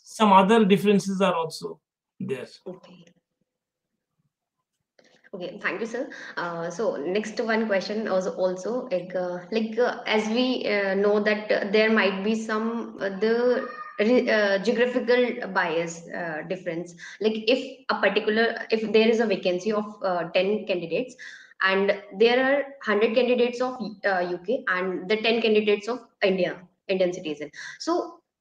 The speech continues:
Speaker 2: is there any, uh, biasness that, uh, the, uh, U K's, uh, peoples will give the preference to the U K one and will not give the preference to the Indian citizens? Is there any biasness over there?
Speaker 1: No, no, no, no, no.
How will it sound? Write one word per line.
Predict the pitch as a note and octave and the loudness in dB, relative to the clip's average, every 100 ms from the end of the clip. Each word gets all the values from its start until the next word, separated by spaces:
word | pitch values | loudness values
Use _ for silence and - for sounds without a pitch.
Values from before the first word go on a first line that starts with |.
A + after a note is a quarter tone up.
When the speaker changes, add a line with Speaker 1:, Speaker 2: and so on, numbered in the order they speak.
| _ - | _ 0
Speaker 2:
is | B3 A#3 | 2 6
there | C#4+ D4 | 6 6
any, | C#4+ D#4 C#4 | 6 4 4
uh, | G#3+ G3 | 2 4
biasness | G3 F3+ A3 A3 C#4 C#4 A#3+ | 4 4 4 4 2 4 2
that, | B3 B3 | 4 6
uh, | C4+ C4 | 6 6
the, | A3+ A#3+ A3 | 2 0 0
uh, | A3+ | 0
U | A#3 A3 | 0 0
K's, | A#3+ B3+ - | -2 -4 -4
uh, | G#3+ G#3 | -4 -4
peoples | G#3 A3 A3+ A3 | -4 -2 0 2
will | A3 A3 | 0 2
give | G#3 G#3+ | 2 2
the | A3 | 2
preference | G3+ F#3+ G#3+ G#3+ | 0 0 0 0
to | G#3+ | 0
the | G#3+ | 0
U | F3 F3+ | 0 -6
K | F#3 F#3+ | -4 -2
one | G3 G3 F#3+ | -2 0 -2
and | F#3 F#3 F3+ | -2 -4 -8
will | F#3 F#3 F#3+ | -8 -4 -2
not | F#3 F3 | -2 -4
give | F3 E3+ | -6 -6
the | |
preference | F3 E3 E3+ E3+ | -6 -8 -8 -14
to | E3+ | -12
the | D#3+ | -8
Indian | E3 D#3+ D#3+ | -8 -8 -12
citizens? | E3 - D3 - - _ _ _ | -14 -14 -14 -16 -20 _ _ _
Is | F#3+ | -2
there | G#3 A3+ | 0 2
any | A#3 G#3+ | 4 2
biasness | F3+ F3+ F#3+ C4+ C#4 - - | 2 2 2 0 0 -8 -6
over | G#3+ G#3 | -6 2
there? | A3 A3 | 12 12
Speaker 1:
No, | A3 F#3 | 12 12
no, | F3+ F3+ | 12 12
no, | F3 E3+ D3 | 12 12 10
no, | B2 A2+ | 6 0
no. | A#2 | -2